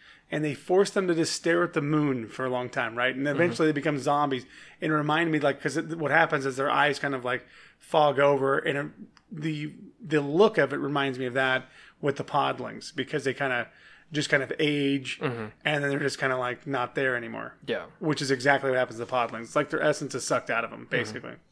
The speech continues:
Speaker 1: So I know it's a long rant, you know, you haven't seen Legend of Ga'Hoole, but it, it's, it's pretty well done. Um, I wanna say it might be even, like, a S-,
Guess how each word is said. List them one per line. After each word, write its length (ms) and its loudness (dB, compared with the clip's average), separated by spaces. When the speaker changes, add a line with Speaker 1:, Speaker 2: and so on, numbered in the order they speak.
Speaker 1:
So 100 4
I 80 8
know 220 4
it's 120 -2
a 40 -4
long 260 0
rant, 300 -2
you 80 -2
know, 140 -2
you 80 2
haven't 140 4
seen 160 0
Legend 260 4
of 60 0
Ga'Hoole, 320 -2
but 100 8
it, 120 6
it's, 140 0
it's 140 2
pretty 220 4
well 180 8
done. 440 4
Um, 480 0
I 60 -4
wanna 200 0
say 160 0
it 80 0
might 200 -2
be 60 -2
even, 200 0
like, 160 -2
a 40 2
S-, 120 -6